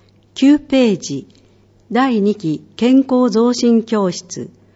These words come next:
町民の皆さんにいつまでも健康で生き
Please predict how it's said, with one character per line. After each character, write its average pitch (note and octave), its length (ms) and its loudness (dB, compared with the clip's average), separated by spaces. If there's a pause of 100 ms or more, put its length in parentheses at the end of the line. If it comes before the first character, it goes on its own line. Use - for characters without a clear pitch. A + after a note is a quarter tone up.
(420)
町 C#4+ 240 2
民 C4+ 240 6
の B3 120 2
皆 A#3 240 0
さ G3+ 220 -6
ん D#3 160 -4
に D3+ 180 -8 (180)
い C#4+ 120 -2
つ C#4+ 120 -2
ま A#3 140 2
で F3+ 100 0
も E3 180 0
健 C4 340 2 (100)
康 B3 200 -2
で G3+ 200 -4 (240)
生 G#3 100 -4
き - 20 -12